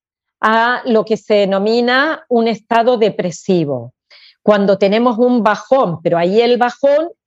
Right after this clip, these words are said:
yo aquí, tanto hombres como mujeres, es como de testosterona y a nivel conflictual, eso se va a dar cuando no nos podemos reponer de las pérdidas.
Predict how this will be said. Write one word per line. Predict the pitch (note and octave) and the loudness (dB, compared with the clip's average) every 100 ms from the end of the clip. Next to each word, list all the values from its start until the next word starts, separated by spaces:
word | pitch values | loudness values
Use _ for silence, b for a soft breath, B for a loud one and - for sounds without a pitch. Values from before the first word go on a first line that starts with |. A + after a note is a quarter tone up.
| _ - | _ -12
yo | E3 E3 D#3+ D3+ | -4 0 0 0
aquí, | D#3 D#3 F#3 F#3 F#3+ _ _ | -4 -4 0 0 -2 _ _
tanto | F#3 F3+ F3 E3 | -2 -2 2 4
hombres | G3 G#3+ G#3+ G3+ | 4 2 -2 -2
como | F#3+ F3+ | -4 -2
mujeres, | F3 F3 G#3+ A3 C4 C4 G3 | -2 -2 2 2 2 0 -2
es | F#3 | -4
como | A#3+ A3+ | -2 0
de | F3+ | -2
testosterona | F3+ E3+ E3 - F3 F3 C#4+ E3+ | -2 -6 -6 -4 0 2 0 -2
y | C#3+ | -4
a | D3+ | -2
nivel | D3+ D#3 F3 | 0 0 0
conflictual, | F3+ F#3+ F3 G3 - A3+ A3+ D4+ - _ _ _ _ - | 0 -2 -2 -6 0 0 2 0 -6 _ _ _ _ -2
eso | G#3 G#3+ - B3+ C#4+ - | 0 2 2 0 -2 -8
se | - G#3+ F#3+ | -4 0 2
va | G#3 | 2
a | |
dar | G#3+ B3+ B3+ | 2 0 0
cuando | C4+ A3+ A#3 | -2 0 0
no | B3 | 0
nos | D4+ E4+ | 0 -2
podemos | - C#4+ B3 D4 | 0 0 0 0
reponer | C#4+ C4 B3+ G3+ A3 A3 | -2 -2 -2 -2 -2 -2
de | C4+ | -2
las | C#4 | -4
pérdidas. | - B3 D#4+ D#4 A3+ D#3 C3+ - | -4 -2 0 0 0 -2 -6 -18